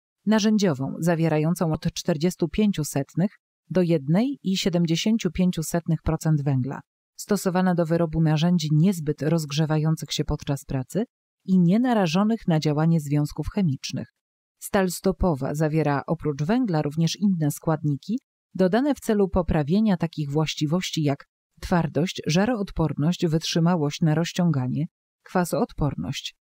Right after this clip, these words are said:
Stale stopowe dzieli się na konstrukcyjne,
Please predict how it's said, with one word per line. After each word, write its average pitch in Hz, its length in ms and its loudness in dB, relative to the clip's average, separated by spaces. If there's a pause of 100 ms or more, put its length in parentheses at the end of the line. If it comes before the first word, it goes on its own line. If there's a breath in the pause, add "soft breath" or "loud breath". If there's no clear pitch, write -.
(120)
Stale 175 400 0
stopowe 220 480 -2
dzieli 165 260 0
się 143 200 0
na 127 160 0 (300)
konstrukcyjne, 156 840 -2